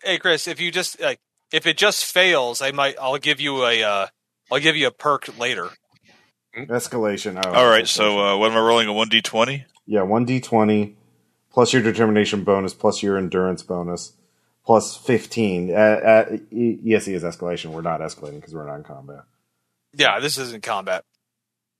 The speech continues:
Speaker 1: I'll call it, uh, let's, let's say, uh, it's a D C twenty-four.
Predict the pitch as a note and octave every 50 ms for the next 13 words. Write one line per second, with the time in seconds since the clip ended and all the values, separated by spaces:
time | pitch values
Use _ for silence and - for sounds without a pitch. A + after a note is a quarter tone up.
0 | _ _ _ _ _ - A3 - - - D4+ D4+ C#4 B3+ B3 A3+ G#3 E3 F#3 F3+
1 | F3 E3+ E3 D#3+ D#3 D3 D#3 D#3+ F3 E3+ - G3+ G3 F#3+ - - G3+ F3+ D#3+ D#3+
2 | D#3+ C#3+ C3+ B2+ - _ _ _ _ _ _ _ _ _ _ _ _ _ _ _
3 | - D3 - E3 D3 C#3+ C#3 C3+ C3 - F3+ E3 - - E3 D3+ - - D3 B2
4 | A#2 - - A#2 G2+ G2 F#2+